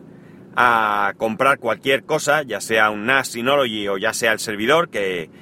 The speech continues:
ya os dije que estoy convencido de comprar el servidor, el H P G ocho,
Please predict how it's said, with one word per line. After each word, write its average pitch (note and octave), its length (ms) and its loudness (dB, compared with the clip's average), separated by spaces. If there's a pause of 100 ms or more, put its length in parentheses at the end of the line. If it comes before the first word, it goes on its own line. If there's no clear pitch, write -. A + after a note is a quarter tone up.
(140)
ya G#2+ 140 4
os G#2+ 100 0
dije B2 300 -6
que F#2+ 240 -2 (560)
estoy A2+ 240 -4
convencido A#2+ 480 -2
de G#2 80 0
comprar G#2 360 0
el G2+ 160 -2
servidor, A2 480 0
el B2 120 -4
H G2+ 240 -6
P G#2 280 0
G A2 160 -4
ocho, D3 360 -2